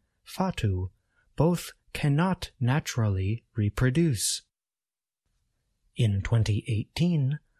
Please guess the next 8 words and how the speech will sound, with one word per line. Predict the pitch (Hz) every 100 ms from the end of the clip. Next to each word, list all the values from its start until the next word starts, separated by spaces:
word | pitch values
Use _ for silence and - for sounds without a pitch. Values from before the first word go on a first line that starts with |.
| _
the | 127 135
last | 151 165 214 - 117
male | 113 113 104 104
white | 104 101 -
rhino, | 107 98 98 127 160 _ _ -
Sudan, | - 113 107 147 139 139 143 _ _ _
was | 156 151
forty-five | - 190 190 180 160 - 180 143 98 92